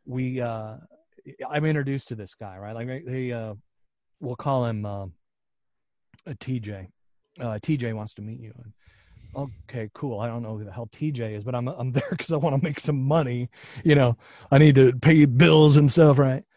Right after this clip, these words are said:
And, uh, I was living on my own, actually, about seventeen. I had my own apartment. My mom helped set that up, but, you know, kinda getting away from my mom stuff. But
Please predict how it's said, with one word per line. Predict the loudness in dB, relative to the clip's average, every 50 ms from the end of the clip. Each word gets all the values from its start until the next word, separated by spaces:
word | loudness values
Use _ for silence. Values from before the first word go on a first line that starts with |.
| _ _ _ _ _ _ _ _ -2
And, | 2 4 4 4 6 6 6
uh, | 6 6 6 4 2 0 -2 -4 -8 -14 -20 _ _
I | 0 0
was | 0 2 4
living | 4 4 4 4 2 2 -2 -6 -12 -6 -4
on | -2
my | 0 0 0 0
own, | 0 0 0 -2 -4 -6
actually, | -6 -8 -8 -8 -10 -10
about | -10 -10 -12 -12 -12 -16 _ _
seventeen. | -12 -8 -8 -6 -6 -8 -12 -12 _ -8 -6 -6
I | -6 -8
had | -8 -8
my | -10 -10 -12
own | -12 -14
apartment. | -16 _ _ -10 -10 -10 -10 -10 -14 -18 -16 _
My | -6 -2
mom | 0 0 0 0 -2
helped | -4 -8 -10 -12 _
set | -10 -8 -8 -8 -8
that | -10 -10 -8 -6
up, | -6 -6 -6 -8 -10 -12 -12
but, | -12 -12 -12 -12 -16 _ _ _ _ _ _ _ _ _ _ _ _ _ _ _ _ _ _
you | -12 -12 -10
know, | -10 -12 -14 -16 -18 -20 _ _ _ _ _
kinda | -12 -8 -8 -8 -8
getting | -10 -10 -10 -10 -10 -10
away | -10 -10 -10 -10
from | -12 -14 -16 -16
my | -16 -16
mom | -16 -16 -14 -12 -12 -12 -14
stuff. | -16 _ _ -20 -20 -20 -20 _ _ _ _ _ _ _ _ _ _ _ _ _ _ _ _ _
But | -4 2 2 4 4 4 2 0 -4 -16